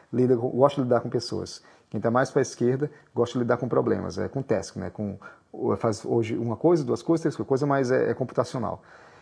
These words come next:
Em cima do quadrante tá pro-, uma pessoa proativa, embaixo tá uma pessoa reativa. A pessoa espera, espera, espera, espera, deixa a merda acontecer e reage. E a outra não, a outra é a pessoa proativa, ela, ela vai antes.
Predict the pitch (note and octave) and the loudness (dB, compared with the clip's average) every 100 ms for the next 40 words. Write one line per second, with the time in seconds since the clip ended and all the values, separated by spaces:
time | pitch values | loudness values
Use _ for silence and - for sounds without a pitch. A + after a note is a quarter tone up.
0 | - - _ _ _ - D3+ D#3 - F3+ | -20 -20 _ _ _ -2 0 0 0 4
1 | F3 D3 E3 C#3 A#2+ A2+ - B2 A#2 - | 6 6 8 6 6 2 2 2 4 0
2 | B2+ B2+ - - B2 C3 C#3+ D#3 D#3+ F3 | 2 2 2 2 2 6 4 4 2 2
3 | D#3+ D#3+ B2+ C3+ C#3 - - - C#3 C3 | 2 4 6 6 4 0 0 2 2 4
4 | E3+ F3 A2 G2 A2 - A#2+ - - F#3+ | 2 2 -2 0 -2 0 -2 -2 2 4
5 | F3+ E3 F#3 F3 - E3+ D#3+ F3 F3 F3 | 4 4 2 4 4 4 4 4 2 2
6 | D#3+ D#3 D#3 D3 - D#3 D#3+ A2 F#2 F#2 | 2 4 4 0 2 2 4 2 0 -6
7 | - - - C3 D3+ E3 G#2+ G2+ B2 - | -18 -12 2 4 6 4 4 2 0 0
8 | C3 C3 D3+ D#3+ G#2 G#2 G#2 A#2 A2+ A2+ | -2 4 4 4 0 -2 -2 -2 -2 2
9 | C3 G#2 F2+ - | 0 0 -6 -12